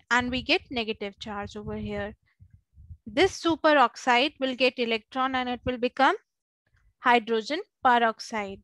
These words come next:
After that, hydrogen peroxide will gain electron and it will form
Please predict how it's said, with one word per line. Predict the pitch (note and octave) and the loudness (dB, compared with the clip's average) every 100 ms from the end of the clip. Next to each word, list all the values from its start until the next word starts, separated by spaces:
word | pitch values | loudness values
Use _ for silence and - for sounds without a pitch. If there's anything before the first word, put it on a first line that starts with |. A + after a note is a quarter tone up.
| - _ _ _ _ _ _ - | -20 _ _ _ _ _ _ 6
After | C4 C#4 F#4 | 8 8 6
that, | F4 D#4 D#4 - _ _ _ _ | 6 6 6 2 _ _ _ _
hydrogen | - B3+ B3 C4 C#4 D4 - | 2 2 2 -2 -2 -4 2
peroxide | B3 C4+ D4 - C#4+ E4+ - - | 4 4 0 -2 0 -2 -6 -10
will | A#3 A#3+ | -8 -4
gain | A#3+ B3 A#3+ | -2 -2 0
electron | A#3 G#3+ - C4+ D#4 | -2 -2 -4 -2 0
and | C4 | 0
it | A#3 A3+ | -2 -4
will | A#3+ | -6
form | A#3+ - B3 E4+ | -4 2 4 4